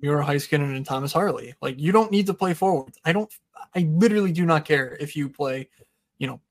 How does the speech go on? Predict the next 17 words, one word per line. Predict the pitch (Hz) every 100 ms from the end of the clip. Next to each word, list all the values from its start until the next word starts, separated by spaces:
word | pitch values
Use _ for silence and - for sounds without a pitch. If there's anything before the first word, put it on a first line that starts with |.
| -
Jason | 147 160 156
Robertson | 160 156 143 135 127
or | 127
Roope | 151 156 156
Hintz | 160 165 143 127
or |
Joe | 123 147
Pavelski | 156 147 151 156 151
or | 131
Wyatt | 131 147 147
Johnson. | 147 147 -
I | 170
do | 175
not | 180 151 -
care. | 123 -
These | 160 175
defensemen | 180 175 165 160 156